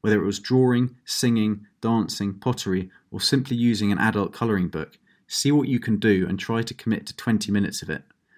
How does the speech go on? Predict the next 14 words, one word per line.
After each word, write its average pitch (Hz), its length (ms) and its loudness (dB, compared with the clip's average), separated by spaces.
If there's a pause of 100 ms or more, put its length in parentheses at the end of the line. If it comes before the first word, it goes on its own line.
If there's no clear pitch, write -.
(220)
The - 80 -12
goal 135 320 4
isn't 117 280 0
to - 60 -10
do 101 160 2
well, 95 460 0 (260)
it's - 180 -14
to - 100 -6
spend 123 340 2
that 101 160 0
time 107 240 0
focusing 113 560 -2
on 98 160 2
you 101 320 4